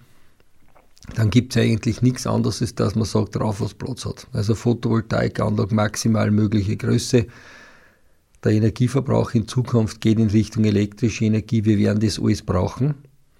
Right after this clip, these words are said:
Und es sollte keine Dachfläche ungenützt bleiben. Das ist einmal das eine. Das zweite, der erste Schritt, wenn ich eine P-V-Anlage bauen w-, möchte, ist diese Meldung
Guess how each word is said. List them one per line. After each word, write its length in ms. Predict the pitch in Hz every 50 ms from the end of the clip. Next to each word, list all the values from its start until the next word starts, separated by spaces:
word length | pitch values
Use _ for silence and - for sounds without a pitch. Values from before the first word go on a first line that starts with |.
| _ _ _ - - - - - - _ _ _ _
Und 480 | - - 113 113 113 113 107 - - - -
es 160 | 117 - -
sollte 320 | - 113 107 - - 120
keine 300 | - - 101 104 107 104
Dachfläche 600 | 104 - 107 104 104 - - 107 101 - - 117
ungenützt 560 | 107 104 95 101 101 95 98 95 - - - -
bleiben. 400 | 104 101 98 98 98 95 90 - - -
Das 180 | - - 101 82
ist 160 | 107 101 104
einmal 160 | 110 110 107
das 180 | 107 110 110 -
eine. 400 | - 107 101 104 104 98 92 92 - - - _ - - _ - - - - - _ - - -
Das 140 | 110 -
zweite, 600 | - - - 107 104 98 - - 135 147 160 151 - - _ _ _ _ _ _ _ _ _ _ _ -
der 100 | - -
erste 400 | - 117 117 127 131 - - 131
Schritt, 560 | - - 107 110 120 117 120 - - - - -
wenn 80 | 120 113
ich 120 | 107 110
eine 40 | 104
P-V-Anlage 680 | - 120 110 - - 104 107 107 107 113 113 110 113
bauen 400 | - - 110 107 110 117 113 98
w-, 100 | 92 101 - 190 196 196 - -
möchte, 560 | 110 101 104 98 98 - - - 120 135 127 - - - _ - - - - _ _ _ _ _ _ -
ist 400 | 127 123 117 - - - - -
diese 480 | 120 104 - 120 117 117 117 113 107 95 101
Meldung 840 | 101 104 107 107 107 117 127 117 95 107 104 110 120 127 135 110